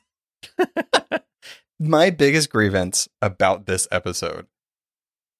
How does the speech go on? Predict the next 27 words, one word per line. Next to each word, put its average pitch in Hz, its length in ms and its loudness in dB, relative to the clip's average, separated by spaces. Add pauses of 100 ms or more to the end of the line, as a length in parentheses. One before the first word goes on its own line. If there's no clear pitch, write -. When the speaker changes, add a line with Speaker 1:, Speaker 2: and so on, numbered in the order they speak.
(640)
Speaker 2:
but 151 160 4
it 175 40 4
might 175 160 4
go 147 120 2
with 117 120 2
the - 60 -4
story 82 320 -4
now 101 160 2
that 98 220 0
I 107 80 4
literally 107 460 2
just 95 180 -4
kind 95 140 0
of 87 60 -6
figured 95 300 -4
it 90 100 -2
out 80 320 -2
within 98 360 -2
saying 85 380 -2
that. 78 200 -10 (680)
So 135 420 2 (360)
all 147 220 6
these 196 200 0
parties 110 420 2
are 90 80 -2
split 90 320 -2
up. 78 200 -4